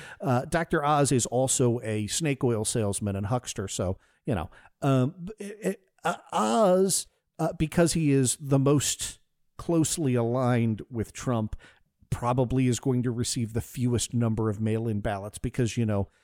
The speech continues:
his voters think mail-in ballots mean that you've sold your soul to the devil and have taken on the mark of the beast and w-, whatever the fuck, right? 'Cause he's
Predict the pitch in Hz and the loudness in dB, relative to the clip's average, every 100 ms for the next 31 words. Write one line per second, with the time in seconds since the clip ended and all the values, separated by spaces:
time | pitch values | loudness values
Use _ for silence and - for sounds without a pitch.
0 | _ - 160 135 139 127 123 - 127 113 | _ 2 4 4 2 4 0 0 -2 0
1 | 120 123 123 123 113 120 117 117 - 120 | 0 2 2 2 2 0 0 -2 -2 0
2 | 117 110 131 113 - 117 113 117 - 117 | 2 0 -2 -4 0 0 0 -4 -4 -4
3 | 110 113 107 123 113 110 113 107 107 - | -4 -6 -4 -2 0 0 -2 -2 -2 -6
4 | - - 156 143 143 135 131 127 127 139 | -14 2 4 4 4 4 4 2 2 2
5 | 127 113 131 120 113 - 123 120 139 147 | 2 0 -2 -2 -2 -2 -4 -4 -6 -8
6 | 139 143 147 131 107 95 - - 87 110 | -2 4 4 4 2 -6 -8 -10 -8 -10
7 | 107 - 117 - 135 107 | -8 -4 -4 -2 -2 -2